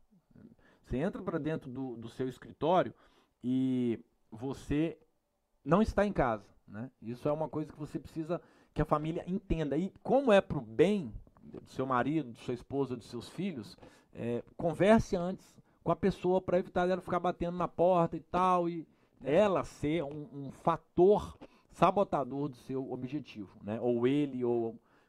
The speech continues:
enfim, isso é muito comum de acontecer e tudo conversado com antecedência funciona bem melhor. Uma dica que eu tava conversando com o professor Charles e que,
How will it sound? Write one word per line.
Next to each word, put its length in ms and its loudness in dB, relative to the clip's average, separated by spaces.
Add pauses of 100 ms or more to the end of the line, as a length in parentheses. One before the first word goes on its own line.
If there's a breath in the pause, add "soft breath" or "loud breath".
(120 soft breath)
enfim, 500 -6
isso 260 -4
é 80 0
muito 380 -6
comum 240 -6
de 80 -6
acontecer 580 -8
e 180 -8 (300 soft breath)
tudo 220 -8
conversado 600 -4
com 100 -16
antecedência 720 -10
funciona 600 -10 (340 loud breath)
bem 320 0
melhor. 400 -2 (360 loud breath)
Uma 200 0
dica 380 -10
que 100 -6
eu 40 -6
tava 200 -4
conversando 320 -6
com 60 -16
o 20 -20
professor 340 -12
Charles 640 0
e 40 -14
que, 560 -6